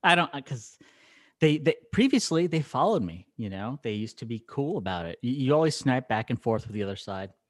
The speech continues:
Uh, Vitor, who I, I, he was the van driver, right? Was he the van driver?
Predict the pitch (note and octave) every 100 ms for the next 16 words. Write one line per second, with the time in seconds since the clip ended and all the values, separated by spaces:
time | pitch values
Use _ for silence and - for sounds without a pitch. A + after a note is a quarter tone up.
0 | _ - - _ _ - B2 A2 G#2+ -
1 | _ - G#2+ A#2+ D3 C#3+ B2 A2+ A#2 -
2 | - C3+ - B2+ B2+ C3 C3+ B2+ D3+ A#2+
3 | G#2+ C3+ D3+ A#2 F#2+ F#2+ G#2 G3+ C3 A#2+
4 | B2 A#2+ B2+ C3 B2+ C3